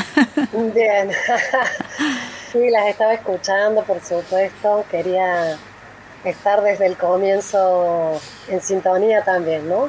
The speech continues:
Speaker 2: Que, que es parte de, del danzar, entrar en sintonía. Bueno, creo que ha habido muchos momentos de baile así,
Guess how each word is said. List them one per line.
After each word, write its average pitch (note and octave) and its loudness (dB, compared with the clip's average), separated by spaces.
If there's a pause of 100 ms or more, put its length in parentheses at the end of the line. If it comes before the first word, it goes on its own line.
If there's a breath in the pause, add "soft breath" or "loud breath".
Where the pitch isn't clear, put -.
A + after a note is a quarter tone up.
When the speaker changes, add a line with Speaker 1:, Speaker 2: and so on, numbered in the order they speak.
(120)
Speaker 2:
Que, D#3+ -2 (180)
que G3+ 0
es G3+ 2
parte G3+ 2 (100)
de, E3 2 (540 loud breath)
del F#3+ 2
danzar, G3 2
entrar G3+ 2
en G3 2
sintonía. F3 0 (500 loud breath)
Bueno, C4 4
creo E4+ 4
que D#4+ 4
ha - 6
habido B3 4
muchos A#3+ 2
momentos G3+ 0 (100)
de G3 2
baile G#3 2
así, G#3 2